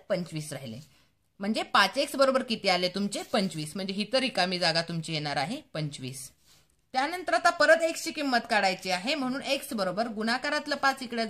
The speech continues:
गेले की भागाकारात, पाच एके पाच, पाचा पाचा पंचवीस. म्हणजे एक्स बरोबर किती आलं आपलं? पाच. म्हणजे इथं एक्स बरोबर किती आलं आपलं? पाच आलेलं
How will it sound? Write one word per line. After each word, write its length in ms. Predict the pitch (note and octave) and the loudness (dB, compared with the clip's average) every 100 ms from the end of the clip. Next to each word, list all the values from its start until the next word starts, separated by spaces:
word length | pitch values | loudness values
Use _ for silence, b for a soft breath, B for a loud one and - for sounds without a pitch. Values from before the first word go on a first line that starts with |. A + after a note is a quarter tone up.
| G#3+ | -4
गेले 200 | G#3 G3+ | -4 -4
की 120 | F#3+ | -6
भागाकारात, 640 | F3+ F#3 F3 D#3+ C#3 F3 A#3 B B B - | -6 -4 -2 -2 -2 -4 -6 B B B -2
पाच 260 | G#3 G#3 C#4+ | 0 2 -2
एके 220 | D4+ E4 | -8 -8
पाच, 340 | - G3+ A3+ | -2 -2 0
पाचा 280 | F#3+ E3 F#3+ | -2 0 0
पाचा 320 | G3 G3 - | 0 -2 -4
पंचवीस. 540 | A3+ D4 C4 F#3+ F#3 - b b - | -4 -2 -2 -4 -8 -10 b b -10
म्हणजे 180 | G3 G3+ | -4 -2
एक्स 240 | B3 - | -2 -2
बरोबर 260 | A3+ G#3 G3 | -2 -2 -6
किती 260 | G#3 F3+ | -8 -2
आलं 180 | F3+ F3 | 0 2
आपलं? 240 | D#3+ A3 C4 | 0 0 -4
पाच. 360 | F#3 E3 D#3+ | 0 0 -2
म्हणजे 220 | - F#3 G3 | -10 -10 -8
इथं 140 | G3 | -4
एक्स 240 | F#3+ F#3+ | -4 -4
बरोबर 260 | G3+ E3+ E3+ | -8 -8 -8
किती 260 | F#3 D#3+ D#3 | -12 -6 -4
आलं 180 | D#3 | -2
आपलं? 240 | D3 F#3 C#4+ - _ - | -4 -6 -10 -10 _ -16
पाच 240 | C3 - | -14 -10
आलेलं 340 | D3+ D#3 A#3+ | -8 -6 -8